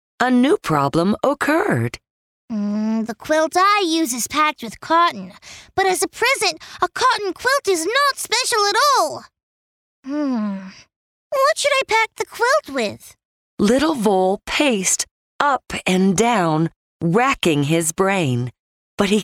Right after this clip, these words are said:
Speaker 1: couldn't think of anything. Suddenly, he noticed the cotton candy in his snack cabinet.
Speaker 2: Hey, cotton candy quilt! <laughs>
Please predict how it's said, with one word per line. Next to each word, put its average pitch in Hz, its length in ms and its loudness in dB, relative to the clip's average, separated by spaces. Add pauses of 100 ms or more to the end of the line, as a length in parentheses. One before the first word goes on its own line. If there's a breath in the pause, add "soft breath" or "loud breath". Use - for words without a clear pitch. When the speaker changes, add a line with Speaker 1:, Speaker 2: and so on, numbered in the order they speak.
Speaker 1:
couldn't 220 560 0
think 190 320 0
of 135 160 -4 (100)
anything. 113 760 -2 (420)
Suddenly, 143 880 2 (260)
he 240 160 4
noticed 226 500 2
the 190 120 0
cotton 220 440 0
candy 202 640 2 (240)
in 240 120 2
his 254 200 2
snack - 420 -2
cabinet. 117 680 -2 (480)
Speaker 2:
Hey, 679 420 2 (160 loud breath)
cotton 679 400 0
candy 679 500 0
quilt! 392 540 -2 (1040 loud breath)
<laughs> - 140 -20